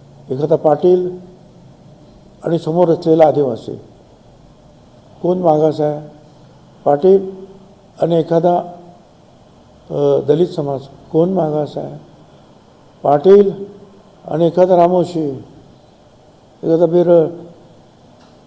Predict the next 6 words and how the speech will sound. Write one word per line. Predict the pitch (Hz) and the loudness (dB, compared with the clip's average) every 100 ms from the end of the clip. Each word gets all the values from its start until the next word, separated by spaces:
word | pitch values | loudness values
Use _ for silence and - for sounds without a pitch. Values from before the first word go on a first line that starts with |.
| _ _ - - | _ _ -14 -6
एखादा | 170 160 160 170 | -2 2 4 6
वंजारी, | 160 165 170 175 | 6 6 6 6
एखादा | 165 156 165 165 165 | 2 2 0 2 2
धनगर, | 160 175 180 170 156 - - - - | 2 2 4 2 0 -8 -20 -20 -12
एखादा | - 165 175 | -4 0 2
माळी, | 175 175 175 165 | 2 2 2 0